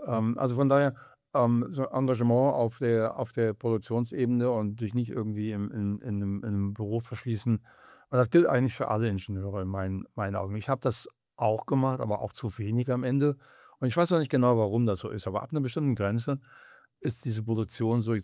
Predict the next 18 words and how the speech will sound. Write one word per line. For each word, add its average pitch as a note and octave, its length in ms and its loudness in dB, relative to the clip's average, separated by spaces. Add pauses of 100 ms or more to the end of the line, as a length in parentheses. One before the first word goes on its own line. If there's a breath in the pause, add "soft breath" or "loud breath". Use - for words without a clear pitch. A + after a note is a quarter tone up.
dein A2 220 -4
eigenes A2 400 -4
Ding, A#2 280 0
ja. G2+ 300 0 (480 loud breath)
Und, G#2 460 -2
und G#2+ 200 -4
wenn G#2 80 0
man G#2+ 120 0
dann G#2+ 100 0
da G2+ 120 0
reinkommt, A2 460 0
dann G#2 100 -2
fühlt A2+ 260 -2
man G#2 320 2
ein G2 60 -2
bisschen, G#2 340 -2
na F#2+ 120 0
ja, G#2 280 -2